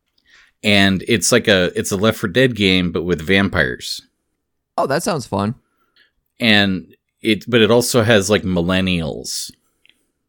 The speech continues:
Speaker 1: And that's the pitch, pretty much.
Speaker 2: Oh, so, like, all the characters are, like, our age group?
Speaker 1: It, well, they're, <clears throat> excuse me.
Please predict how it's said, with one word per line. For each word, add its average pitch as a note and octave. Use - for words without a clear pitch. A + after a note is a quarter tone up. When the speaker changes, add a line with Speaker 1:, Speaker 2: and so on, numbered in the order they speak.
Speaker 1:
And F#2
that's F2+
the F2
pitch, -
pretty D#2
much. -
Speaker 2:
Oh, C#3
so, -
like, C#3+
all D3
the D3
characters C3+
are, A#2
like, A#2
our A2+
age A#2
group? C#3
Speaker 1:
It, A#2+
well, C#3+
they're, C3+
<clears throat> -
excuse -
me. F2+